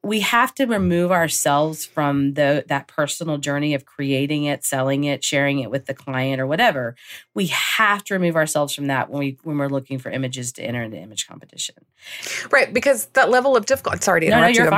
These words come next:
Speaker 1: fine.
Speaker 2: I'm so sorry. That level of difficulty in open competition and artist competition, that's, that's not
Speaker 1: It's
Speaker 2: part
Speaker 1: irrelevant.
Speaker 2: of what's factored in. Now, in the wedding competition,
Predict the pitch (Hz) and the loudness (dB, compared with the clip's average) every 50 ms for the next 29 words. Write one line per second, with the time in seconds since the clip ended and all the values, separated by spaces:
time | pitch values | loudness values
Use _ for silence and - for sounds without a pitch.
0 | 262 277 196 170 170 - 170 165 - 165 160 165 - - - - - - - - | 2 2 2 0 0 0 0 2 4 4 4 2 2 -2 -8 -16 -16 -16 -6 2
1 | - 240 240 214 233 247 247 262 247 220 190 214 220 - 226 - 214 196 190 196 | 4 4 6 6 6 6 6 6 4 6 6 4 4 4 2 2 2 4 4 4
2 | 185 - - 220 208 196 - - _ _ _ _ 214 262 277 - 220 202 220 220 | 4 6 6 4 4 4 0 -6 _ _ _ _ 4 4 6 6 4 2 2 2
3 | 226 196 190 208 - 190 185 - 202 185 165 151 190 190 190 - - 180 170 - | 2 0 0 0 -2 -2 -2 -4 -4 -2 0 2 2 2 2 0 -2 -4 -4 -2
4 | - 170 170 - 170 165 165 175 170 - - - - - 190 185 180 - - 190 | -4 -4 -4 -4 0 0 2 2 2 0 -2 -4 -2 0 0 2 2 2 2 4
5 | 185 190 196 190 - - _ - - - - 185 180 185 240 185 185 175 175 175 | 4 4 4 2 0 -6 _ -8 -2 2 4 6 6 6 6 4 4 4 4 2
6 | 170 - - - 185 170 170 - 185 170 170 202 202 165 175 190 185 151 208 214 | 2 2 2 2 2 2 4 2 2 2 4 2 2 4 4 4 4 4 4 2
7 | 220 220 226 277 294 330 320 285 - 233 - 208 202 - 190 180 - - 208 214 | 2 4 4 4 4 2 0 0 0 0 0 0 -2 -4 -4 -4 -4 -4 -6 -6
8 | 233 254 | -8 -10